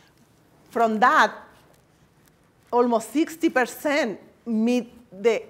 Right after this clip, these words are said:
the criteria to be, to participate in the study. What's happened with the other?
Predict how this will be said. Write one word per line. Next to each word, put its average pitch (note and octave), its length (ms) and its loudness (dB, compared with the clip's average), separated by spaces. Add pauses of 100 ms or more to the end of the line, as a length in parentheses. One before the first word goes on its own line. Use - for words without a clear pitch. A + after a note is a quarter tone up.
(800)
the A3 120 -4
criteria G#3+ 600 -4
to G#3 120 -10
be, G3 220 -10
to G3+ 220 -12
participate A3 560 -2
in F3+ 100 -6
the E3+ 80 -8
study. D#3+ 380 -10 (320)
What's A#3 220 2
happened A#3+ 380 0
with F#3+ 160 0
the F#3 120 -4
other? C4 360 0